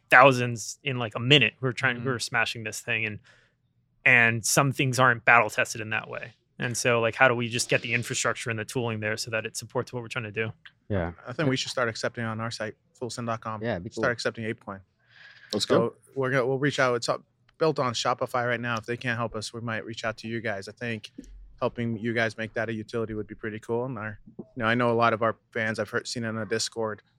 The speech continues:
Speaker 2: They're all, a lot of them are holders of ApeCoin. They're all believers.
Speaker 3: Yeah.
Speaker 4: It's awesome.
Speaker 1: Oh, yeah.
Speaker 2: Yeah.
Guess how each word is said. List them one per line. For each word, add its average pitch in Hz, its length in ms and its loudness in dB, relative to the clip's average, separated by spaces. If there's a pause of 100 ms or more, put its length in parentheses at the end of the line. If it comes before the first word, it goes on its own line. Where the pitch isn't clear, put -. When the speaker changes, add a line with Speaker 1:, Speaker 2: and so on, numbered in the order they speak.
(140)
Speaker 2:
They're 110 140 0
all, 104 280 0
a 117 40 -8
lot 113 160 0
of 107 80 -4
them 113 160 -8
are 101 120 -6
holders 110 340 -6
of 101 120 -6
ApeCoin. 101 380 -8
They're 104 100 -4
all 107 100 0
believers. 98 560 -10 (380)
Speaker 3:
Yeah. 92 180 -6 (260)
Speaker 4:
It's 127 100 -2
awesome. 101 280 0 (140)
Speaker 1:
Oh, 139 60 2
yeah. 117 180 0
Speaker 2:
Yeah. 101 140 -12